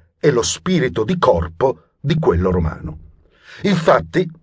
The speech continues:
mentre Cartagine, dedita quasi esclusivamente al commercio,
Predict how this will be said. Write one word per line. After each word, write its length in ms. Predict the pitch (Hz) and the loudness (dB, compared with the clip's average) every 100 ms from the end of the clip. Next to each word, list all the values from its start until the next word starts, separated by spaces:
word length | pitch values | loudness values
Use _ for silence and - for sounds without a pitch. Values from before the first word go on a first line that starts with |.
| - | -4
mentre 580 | 143 185 202 160 156 - | 2 2 2 2 0 0
Cartagine, 1080 | - 175 170 190 139 87 90 90 80 - _ | 0 0 0 2 2 2 -2 -2 -4 -10 _
dedita 560 | 90 160 160 151 139 - | -2 0 2 0 -2 2
quasi 300 | 151 151 143 | 2 2 0
esclusivamente 880 | - 127 123 123 117 120 170 175 | -4 -4 -4 -2 0 0 0 -2
al 140 | 113 82 | -4 -2
commercio, 760 | 127 113 120 90 82 - 85 | -4 0 0 0 -4 -4 -4